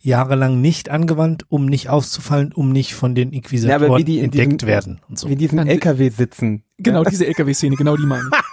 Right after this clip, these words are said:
Speaker 2: <laughs> Da verquatscht er sich auch noch. Das kann doch nicht wahr sein, oder?
Speaker 1: Das war schon ein Lurch.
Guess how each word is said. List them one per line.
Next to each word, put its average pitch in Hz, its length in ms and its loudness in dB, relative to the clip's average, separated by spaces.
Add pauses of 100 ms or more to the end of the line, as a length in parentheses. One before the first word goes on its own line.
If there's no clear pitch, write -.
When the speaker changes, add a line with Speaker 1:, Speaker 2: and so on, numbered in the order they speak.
(640)
Speaker 2:
<laughs> - 20 -16
Da - 80 2
verquatscht - 600 -2
er 226 120 2
sich 175 200 -2
auch 170 140 0
noch. 156 320 0
Das 190 140 0 (180)
kann 214 140 -2
doch 233 80 2
nicht 180 260 -8
wahr 208 260 2
sein, 143 260 0
oder? 214 320 -2
Speaker 1:
Das 131 220 -4
war 175 100 0
schon 165 240 -2
ein 143 100 -2
Lurch. 123 400 -2